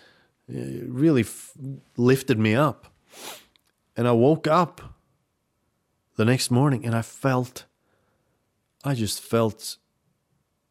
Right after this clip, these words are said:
I just, basically, I felt like that teacher from <laughs> Beavis and Butthead.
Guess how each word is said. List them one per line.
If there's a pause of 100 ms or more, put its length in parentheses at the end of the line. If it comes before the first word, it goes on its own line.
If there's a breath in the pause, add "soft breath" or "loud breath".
(120)
I
just,
basically,
I
felt
like
that
teacher
from
<laughs>
Beavis
and
Butthead.